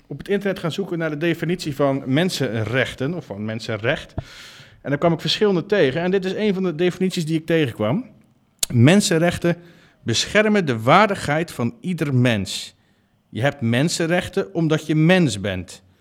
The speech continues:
Welk geslacht, etnische afkomst, godsdienst of politieke overtuiging je ook hebt. Ze gelden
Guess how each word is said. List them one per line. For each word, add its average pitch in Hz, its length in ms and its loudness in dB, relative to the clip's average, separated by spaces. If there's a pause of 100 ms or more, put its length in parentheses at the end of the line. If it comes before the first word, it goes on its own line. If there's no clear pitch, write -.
(500)
Welk 196 360 2
geslacht, - 720 -2 (100)
etnische - 440 -2
afkomst, 170 720 -2 (380)
godsdienst 165 720 -2
of - 180 -10
politieke 131 540 -4 (120)
overtuiging 135 680 -2
je 107 80 -2
ook 113 180 -4
hebt. - 360 -8 (640)
Ze - 200 -6
gelden 147 360 -2